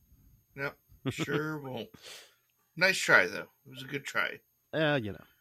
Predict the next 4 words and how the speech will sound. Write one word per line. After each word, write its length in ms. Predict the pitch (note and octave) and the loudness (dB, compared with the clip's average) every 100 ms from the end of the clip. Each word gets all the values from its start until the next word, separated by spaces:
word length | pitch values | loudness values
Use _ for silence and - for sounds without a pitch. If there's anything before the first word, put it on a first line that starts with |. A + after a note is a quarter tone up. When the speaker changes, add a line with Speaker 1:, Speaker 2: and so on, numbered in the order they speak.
| _ _ _ _ _ _ _ _ _ _ _ _ _ _ _ _ _ - - A#2 | _ _ _ _ _ _ _ _ _ _ _ _ _ _ _ _ _ -14 -4 0
Speaker 1:
Um, 340 | A2+ A2 A2+ - | 2 2 -2 -4
trying 300 | E3 G#3 G3+ | -4 -2 -4
to 60 | |
think. 300 | D3 - - | -8 -8 -10